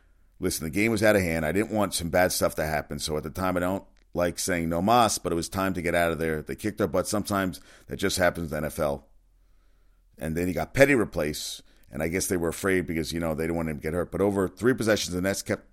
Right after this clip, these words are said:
the Jets kept the ball on the ground for eight of their final twelve plays. He said, "We,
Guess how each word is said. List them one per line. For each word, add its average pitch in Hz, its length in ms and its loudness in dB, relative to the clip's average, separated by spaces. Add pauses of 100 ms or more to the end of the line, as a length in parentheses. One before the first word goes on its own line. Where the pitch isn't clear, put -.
the 80 120 -12
Jets 101 260 0
kept - 160 -2
the 101 80 -4
ball 87 400 4
on 85 80 -2
the 80 80 -4
ground 82 340 -2
for - 220 -10
eight 98 140 0
of 92 80 -6
their 90 100 0
final 82 260 -4
twelve 82 280 -4
plays. 73 500 -6 (3500)
He 76 140 -8
said, 69 180 -8
"We, 69 180 -10